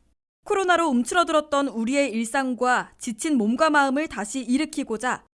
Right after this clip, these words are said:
회복이라는 주제로 관람객들을 초대했습니다.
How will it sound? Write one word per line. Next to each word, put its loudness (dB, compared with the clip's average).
회복이라는 0
주제로 -2
관람객들을 -4
초대했습니다. -8